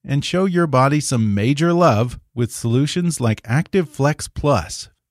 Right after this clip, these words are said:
featuring clinically studied ingredients like Apraflex and types one and two collagen to help fuel healthy joints, tendons, and ligaments and deliver results you can feel. Discover their most advanced formulas, Bioactive men's and women's multivitamins,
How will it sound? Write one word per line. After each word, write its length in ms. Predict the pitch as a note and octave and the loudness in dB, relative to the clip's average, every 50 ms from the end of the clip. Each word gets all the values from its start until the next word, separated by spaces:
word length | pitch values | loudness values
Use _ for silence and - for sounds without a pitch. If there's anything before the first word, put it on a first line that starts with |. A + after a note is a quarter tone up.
| _ _ _ | _ _ _
featuring 420 | A#2+ A#2+ A#2 - C3 B2+ A2+ G2+ | -2 -2 0 0 0 2 2 0
clinically 480 | - - - D3 D#3+ E3+ - E3+ D3+ B2+ | 0 0 -2 0 0 0 0 -2 -2 -2
studied 380 | - - D3+ C#3 C3+ C#3+ C3 | -2 0 0 2 2 2 2
ingredients 720 | C3 A#2+ A2 G2 A#2 C#3 D3+ C#3 A#2 G#2+ A#2 C3+ - - - | 2 0 2 2 2 2 2 2 2 2 0 -2 -4 -8 -6
like 220 | G2 A2+ A2+ G#2 | -2 -2 -2 0
Apraflex 840 | G#2+ G2 - - - E3 F#3 F3 - - A#2 G2+ G2+ C3 B2+ - - | -2 -4 -4 -2 0 0 0 0 -2 -2 -2 0 0 -2 -4 -4 -2
and 160 | B2 G2+ F#2+ | -2 -2 0
types 380 | - - C3 - D3 - - A2+ | 0 0 0 0 0 -4 -10 -10
one 240 | G#2 F#2+ A2+ C#3 - | -4 -2 0 0 2
and 160 | D#3+ C3 A#2+ | 0 0 0
two 180 | - D#3+ D#3 | 0 0 -2
collagen 680 | C#3+ - D3 D#3 D#3+ D3+ A#2+ F2 G2+ G#2 G#2+ C3 C#3+ C3 - _ | 0 0 0 0 2 2 0 0 0 -2 0 -2 -4 -6 -10 _
to 120 | - - G2+ | -4 0 2
help 240 | F#2 B2+ C3+ C3 - | 2 2 0 -2 -4
fuel 260 | - C#3+ C#3 C3+ A#2+ | -2 0 2 2 2
healthy 380 | F#2+ F2+ B2+ D#3 D#3 F#3+ F3 | 2 2 0 2 2 0 -2
joints, 440 | C#3+ C3 C#3+ D3+ D#3 E3 E3 - - | 0 2 2 2 2 2 -2 -4 -10
tendons, 480 | - - C3 C3+ D3 D3 D#3+ E3 E3 C3+ | -6 -2 0 0 2 2 2 0 2 2
and 160 | C#3 C3 B2+ | 2 2 2
ligaments 640 | C3 E3+ F#3+ E3 C#3 A2 G#2+ A2 C3 - - - - | 2 2 2 2 2 2 2 0 0 -2 -6 -10 -8
and 200 | C3 C#3 C3+ B2+ | -4 -4 -2 0
deliver 360 | C#3 C#3 D3+ D#3+ D3 E3 D#3+ | 0 0 0 0 0 0 0
results 600 | D3 D#3+ D#3 C#3 - F#3+ E3+ C#3+ D3+ - - - | 2 0 0 2 2 2 2 2 0 -2 -8 -4
you 140 | - G#2+ A#2 | 0 0 0
can 180 | - - D3 D3 | 2 2 0 0
feel. 540 | - - D#3 C3 A#2 G2 G2+ G#2 E2 F2+ - _ _ _ _ _ _ _ _ _ | 2 4 4 6 6 4 2 -2 -8 -12 -16 _ _ _ _ _ _ _ _ _
Discover 480 | A#2 A#2 G2+ - - C3 C3+ D3 D#3 D3+ | -2 -2 -2 0 -2 -2 0 2 2 2
their 120 | C3 B2+ | 4 4
most 300 | A#2 B2 C3+ C#3+ C3 - | 4 4 4 4 2 0
advanced 540 | C#3 A2+ G2 F#2 A2 C3+ F3 F#3+ E3+ - - | -2 -2 0 0 0 2 2 0 -2 -4 -10
formulas, 640 | - - A2 G#2+ G#2 G#2 G#2 G#2 A#2 C#3+ D3 - - - _ _ | -6 -2 0 0 2 2 2 2 0 0 -2 -4 -10 -20 _ _
Bioactive 720 | A2 A#2 C#3+ E3+ F3+ F3 E3+ E3 E3 D#3+ _ F3 D3+ B2+ - | -2 0 0 0 0 0 0 0 -2 -2 _ -4 -4 -2 0
men's 400 | D3+ D#3+ D#3 C#3 A2+ B2+ B2+ B2+ | 0 2 4 4 2 2 2 0
and 160 | A#2+ A#2 A#2 | 0 0 0
women's 360 | B2+ F3+ G3+ F#3+ D3 A#2 F#2 | 0 2 2 2 2 0 0
multivitamins, 920 | E2+ A2 G#2 F#2+ - A#2 G#2+ F#2 G2+ F#2+ G#2 G2 F#2 F#2 F2 F2 F#2 - | 0 0 0 2 2 0 0 2 2 0 0 0 0 -2 -2 -4 -8 -10